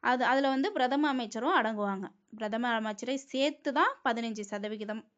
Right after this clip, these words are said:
ஆ, உறுப்பினர்கள் தான் அமைச்சரவை உறுப்பினரா இருப்பாங்க.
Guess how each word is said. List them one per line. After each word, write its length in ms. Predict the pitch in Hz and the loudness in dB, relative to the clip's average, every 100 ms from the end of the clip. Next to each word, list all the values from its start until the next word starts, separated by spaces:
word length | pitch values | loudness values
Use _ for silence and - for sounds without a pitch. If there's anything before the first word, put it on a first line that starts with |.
| - | -12
ஆ, 160 | 214 208 | -8 -6
உறுப்பினர்கள் 520 | 208 214 208 202 202 | -6 -6 -8 -6 -4
தான் 200 | 233 403 - - - - | -2 -2 -4 -20 -16 -4
அமைச்சரவை 580 | 220 240 240 240 226 | -2 -2 -4 -4 -4
உறுப்பினரா 440 | 202 196 196 - 269 466 - _ | -6 -6 -8 -2 -2 -2 -8 _
இருப்பாங்க. 420 | 208 196 190 180 | -12 -8 -6 -6